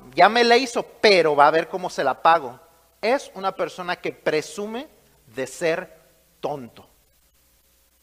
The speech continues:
Es una palabra fea, pero igual de feo es dejar que el enojo nos controle y nunca nos llevará a relaciones sanas. Así es que tengamos cuidado.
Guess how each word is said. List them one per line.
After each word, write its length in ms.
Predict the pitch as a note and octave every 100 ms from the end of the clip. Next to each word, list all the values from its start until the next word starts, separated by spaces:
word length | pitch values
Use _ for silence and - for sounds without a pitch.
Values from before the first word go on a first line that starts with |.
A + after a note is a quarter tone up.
| _ _
Es 120 | -
una 180 | G3 G3
palabra 380 | F3 E3+ E3+ E3
fea, 300 | G#3+ B3 A#3+
pero 180 | F#3+
igual 380 | F#3 E3 A#3 B3
de 100 | A#3
feo 280 | - A#3+ B3
es 120 | G#3+
dejar 280 | G#3 A3+ G#3+
que 100 | G#3
el 180 | F#3 -
enojo 440 | E3+ F3+ C4 C4+ B3+
nos 200 | A3 -
controle 580 | F3 E3 A3+ B3+ D4 - - -
y 120 | G#3
nunca 580 | G3+ C#4+ F4+ C4+ F#3+ F3+
nos 240 | F3+ D#3
llevará 380 | E3 D#3+ E3 F3+
a 200 | G3+ D#3
relaciones 600 | D3+ C#3 B2+ - C#3 B2+
sanas. 540 | - F2+ D#2 _ _ _ _ _ -
Así 140 | F#3
es 60 | -
que 100 | B3+
tengamos 320 | B3 B3+ B3+
cuidado. 600 | A#3+ A3 A3+ C4 A#3+